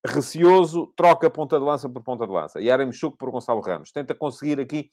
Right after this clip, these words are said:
um bocadinho mais de ligação. Tenta conseguir que com ligação a equipa, ahm, chegue à frente com mais gente.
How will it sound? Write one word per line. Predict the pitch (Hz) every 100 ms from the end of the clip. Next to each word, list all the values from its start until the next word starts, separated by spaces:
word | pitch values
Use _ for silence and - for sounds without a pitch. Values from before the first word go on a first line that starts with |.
| _ 165
um |
bocadinho | 147 160 160 156
mais | 156
de | 127
ligação. | 139 135 123 113 131 117 95 _ _ -
Tenta | 143 127
conseguir | 135 123 135 147 127
que | 160
com | 180 175
ligação | 160 139 135 - 156
a | 143
equipa, | 127 156 151 143 _ _ -
ahm, | 147 135 127 123 120 113 110
chegue | - 160 143
à | 123
frente | - 139 139 -
com | 123
mais | 123 131 107
gente. | 127 123 113 -